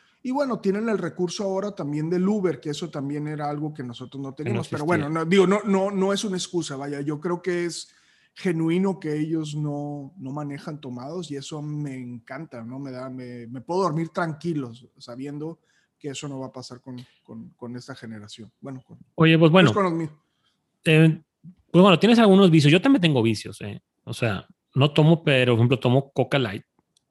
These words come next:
Speaker 2: o Coca sin azúcar. Yo antes tomaba mucha más, mucha más. O sea,
Speaker 1: ¿En serio?
Speaker 2: yo en mi, sí, o sea, yo en mi, en mi casa por mucho tiempo era des-, la comida y la cena con una Coca de dos litros en medio de la ca-, de la, de la, de la mesa, ¿no? Entonces,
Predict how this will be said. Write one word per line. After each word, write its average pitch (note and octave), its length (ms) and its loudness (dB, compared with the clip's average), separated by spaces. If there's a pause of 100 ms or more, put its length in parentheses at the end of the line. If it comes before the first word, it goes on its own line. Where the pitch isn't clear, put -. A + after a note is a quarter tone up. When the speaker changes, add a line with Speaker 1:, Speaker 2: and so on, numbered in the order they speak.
Speaker 2:
o A#2 120 -8
Coca B2 200 -4
sin B2+ 160 0
azúcar. A#2 500 -4 (720)
Yo C3 140 -4
antes E3+ 180 2
tomaba C#3 300 4
mucha C3+ 340 0
más, - 500 -14 (360)
mucha C3+ 400 -4
más. G#2 340 -12
O - 40 -20
sea, - 320 -6
Speaker 1:
¿En D#3+ 100 -6
serio? D#3 340 -10
Speaker 2:
yo D3 80 4
en D#3+ 60 6
mi, F3 180 2
sí, B2+ 260 0
o A#2+ 40 2
sea, D3 120 2
yo F3+ 100 4
en A#3 80 2
mi, B3+ 180 2
en D#3 120 2
mi D3 120 2
casa E3+ 380 0
por D#3 120 0
mucho D3 260 -2
tiempo E3+ 540 -4 (220)
era C3+ 360 -6 (440)
des-, A#2+ 380 -8 (120)
la B2 180 -2
comida C3+ 300 4
y - 20 6
la F3 80 6
cena D#3 220 4
con C#3+ 140 2
una D3 120 4
Coca D3 240 2
de D3 60 6
dos C#3 140 4
litros C3+ 300 0
en A2 180 0
medio A#2 220 0
de A#2+ 60 -2
la G#2 140 -8
ca-, - 160 -12
de G#2 120 -6
la, G2+ 180 -8
de G2+ 100 -8
la, G2+ 180 -8
de G2+ 100 -8
la G2 120 -4
mesa, G2+ 300 -2
¿no? G2 100 -4
Entonces, B2 400 0